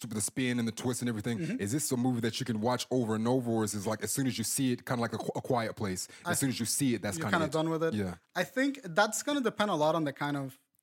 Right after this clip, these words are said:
Speaker 2: movies that you like,
Speaker 1: Okay.
Speaker 2: I think, for this movie. Like, if, if you like to analyze social commentary,
Speaker 1: Mm.
Speaker 2: then definitely, like, two or three watches
Speaker 1: Okay.
Speaker 2: will be great.
Speaker 1: Yeah.
Speaker 2: But if you just kinda, like, take it at face value, then, like, one watch is good enough.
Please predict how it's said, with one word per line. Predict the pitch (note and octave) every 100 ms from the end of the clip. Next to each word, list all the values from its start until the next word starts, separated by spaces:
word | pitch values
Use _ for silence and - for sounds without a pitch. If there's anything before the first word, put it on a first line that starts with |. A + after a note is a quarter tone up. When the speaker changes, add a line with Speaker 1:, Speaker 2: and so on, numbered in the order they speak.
| _ _ -
Speaker 2:
movies | D#3+ D3+ D3 D#3 D#3 C#3
that | B2
you | A#2+ B2 C3
like, | A#2 C#3 G3 - G#2+
Speaker 1:
Okay. | G2+
Speaker 2:
I | F3+
think, | G#3+ G#3 G3+
for | - G#3
this | G#3 A3
movie. | G#3+ G#3+
Like, | D#3+ D3
if, | C3+
if | D#3 D#3
you |
like | C#3 E3 E3+ - _ _ _ _ -
to | G3+
analyze | D#3+ D#3+ D#3+ D3+ C#3+
social | D3+ B2+
commentary, | - C#3 D3 D#3 D#3 D#3 D#3
Speaker 1:
Mm. |
Speaker 2:
then | C#3 B2+
definitely, | C3 - C#3 C3 A#2+
like, | A#2+ A2+ - _ _ -
two | D#3 D3
or | B2
three | C#3+
watches | A#2 A#2 A#2 - B2+ B2 B2+
Speaker 1:
Okay. | D3+ G#2+
Speaker 2:
will | C3
be | A#2 A2
great. | A2+ C#3 A#3+ _ -
Speaker 1:
Yeah. | B2 D#2 - _ D3
Speaker 2:
But | E3+ E3
if | D3+
you | D#3+
just | D#3+ -
kinda, | D#3+ D#3+
like, | D3+ C3+ -
take | - D#3
it |
at | C3+ -
face | C3+ B2
value, | B2+ B2 A#2 A2
then, | A2
like, | A2+ A2
one | A#2+ A#2
watch | A2+ -
is | A#2+
good | - A#2
enough. | A2 G#2+